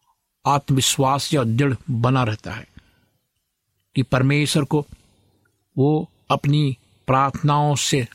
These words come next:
नियंत्रण में कर सकता है और अंत में वो जयवंत होगा। मेरे मित्रों, ये प्रतिज्ञा हमारे लिए है,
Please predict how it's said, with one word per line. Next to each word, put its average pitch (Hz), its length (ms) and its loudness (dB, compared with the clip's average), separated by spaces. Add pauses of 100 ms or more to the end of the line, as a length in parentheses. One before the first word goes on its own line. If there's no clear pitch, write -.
(120)
नियंत्रण 135 520 2
में 139 160 2
कर 131 140 -4
सकता 107 360 -8
है 107 120 -8 (300)
और 127 280 0 (520)
अंत 196 240 2
में 113 200 2 (1300)
वो 120 400 0 (200)
जयवंत 110 720 -2 (280)
होगा। 98 220 -10 (760)
मेरे 120 220 -2
मित्रों, 117 280 -4
ये 113 60 -4
प्रतिज्ञा 117 500 -4
हमारे 120 460 -2
लिए 104 300 -6
है, - 80 -18